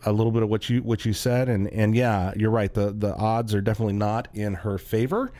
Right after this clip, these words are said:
but I think she des-, deserves it because, again, it's not actress over a series of films. It's not actresses that have been on magazines. Unfortunately, a lot of the time that's the way it's picked, but I, that film does not happen without her and what she brings to it.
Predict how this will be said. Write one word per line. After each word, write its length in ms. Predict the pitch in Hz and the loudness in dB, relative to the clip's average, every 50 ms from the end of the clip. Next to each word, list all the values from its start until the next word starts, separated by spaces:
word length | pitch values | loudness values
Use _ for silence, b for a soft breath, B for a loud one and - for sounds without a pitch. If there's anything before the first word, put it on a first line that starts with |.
| B B B B B B B B B | B B B B B B B B B
but 160 | - 110 101 | -2 0 0
I 80 | 98 101 | 0 0
think 160 | - 123 117 | 0 0 -2
she 160 | - - 123 | 0 -2 -2
des-, 160 | 107 107 107 - - 117 | 0 0 -2 -2 -4 -2
deserves 440 | 107 104 101 90 104 107 113 117 110 | 0 0 0 2 2 0 0 0 0
it 120 | 139 147 - | -2 -2 -2
because, 340 | 123 107 - 139 131 117 | -4 -2 0 0 0 0
again, 320 | 131 123 117 - 151 120 104 | -2 0 2 2 2 2 0
it's 160 | 101 92 - | -4 -4 0
not 200 | 135 139 139 139 - | 0 0 0 0 -2
actress 400 | - 127 131 131 - 143 127 - | -2 -2 -2 -2 -2 -4 0 0
over 240 | 143 131 120 127 127 | 0 0 2 2 0
a 60 | 127 | 0
series 400 | - - - 147 131 127 123 113 | 0 0 0 2 2 2 2 2
of 80 | 127 - | 0 -2
films. 340 | - - 117 113 120 120 107 | 0 -2 0 0 0 0 -2
It's 100 | 101 - | 0 -2
not 160 | 123 131 127 | -2 -2 -2
actresses 500 | - 120 120 120 - 135 - 139 131 120 | -2 -2 -2 0 -2 -2 0 0 0 2
that 100 | 117 127 | 2 2
have 80 | 127 123 | 2 2
been 140 | 127 131 131 | 0 0 2
on 160 | 131 131 127 | 2 2 2
magazines. 640 | 127 123 127 127 120 131 120 131 127 127 131 123 131 | 2 2 2 2 2 2 2 4 4 4 2 2 0
Unfortunately, 600 | - 127 123 113 - 120 113 - - 135 131 131 | 0 0 0 0 0 -2 -2 -2 -4 -2 -2 0
a 60 | 127 | 0
lot 180 | 143 143 139 127 | 0 0 0 0
of 40 | 135 | 0
the 60 | 123 | 0
time 220 | - - 120 120 127 | 0 0 0 2 0
that's 160 | 123 117 - | -2 -2 0
the 60 | 131 | 0
way 80 | 123 120 | 0 0
it's 100 | 120 - | -2 -6
picked, 320 | - - 143 127 117 - | -2 -2 -2 -2 -2 -2
but 220 | 107 104 104 104 - B B B B B B B B B B B - - - - - - - - - - - - | -2 -2 -2 -2 -4 B B B B B B B B B B B -20 -20 -20 -20 -20 -20 -20 -20 -20 -12 0 2
I, 120 | 131 151 | 2 2
that 280 | 170 139 139 143 127 - | 2 2 0 -2 -2 0
film 240 | - 175 160 151 | 2 4 4 4
does 180 | 135 131 117 117 | 4 2 2 2
not 180 | 135 123 117 - | 0 0 0 0
happen 360 | - 131 113 - 123 110 104 | 2 0 2 2 2 4 4
without 360 | 104 98 - 98 104 90 85 | 4 2 2 0 -2 -2 -2
her 320 | - - 101 - - - - - - - - - - - - - - - | -2 -2 -4 -4 -4 -10 -16 -20 -20 -20 -20 -20 -20 -20 -20 -20 -18 -4
and 240 | - 110 107 107 104 | 0 0 0 2 0
what 120 | 110 113 - | -2 -2 -2
she 120 | - - | -2 -2
brings 320 | 113 92 104 98 92 87 - - | 0 0 2 0 0 -2 -2 -2
to 80 | 95 | -4
it. 120 | 82 - | -4 -4